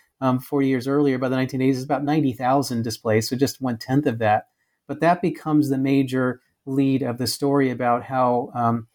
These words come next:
how commuters were really, uh, cut loose and, and couldn't be,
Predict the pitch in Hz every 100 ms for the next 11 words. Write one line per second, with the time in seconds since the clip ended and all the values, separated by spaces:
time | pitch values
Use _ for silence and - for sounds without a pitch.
0 | _ - 131 127 _ _ - 147 151 165
1 | 143 131 123 123 123 135 131 123 123 _
2 | _ - 120 117 - 160 170 143 135 -
3 | 131 127 127 123 120 _ - 147 135 117
4 | 123 120 117